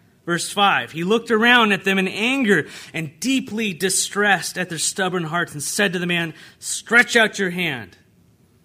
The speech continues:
And he stretched out his hand and was completely restored." What day is it?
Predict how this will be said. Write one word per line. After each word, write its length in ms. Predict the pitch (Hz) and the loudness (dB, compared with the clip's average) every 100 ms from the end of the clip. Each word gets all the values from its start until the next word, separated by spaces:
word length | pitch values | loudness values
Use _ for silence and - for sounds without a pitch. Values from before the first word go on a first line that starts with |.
| _ | _
And 80 | 120 | -16
he 60 | 120 | -12
stretched 420 | - 110 143 - | -12 -14 -14 -10
out 140 | 156 | -8
his 160 | 147 151 | -8 -12
hand 380 | 127 110 107 - _ _ _ _ _ _ _ | -12 -14 -16 -20 _ _ _ _ _ _ _
and 80 | 127 | -14
was 140 | 120 | -12
completely 600 | - 113 - 143 123 131 | -12 -14 -14 -14 -14 -14
restored." 540 | 123 117 - 123 107 98 _ _ _ _ - - _ - | -14 -14 -12 -14 -14 -18 _ _ _ _ -20 -20 _ -10
What 200 | 160 160 | -8 -4
day 180 | 180 | -2
is 140 | 190 185 | -2 -2
it? 260 | 202 - | -6 -6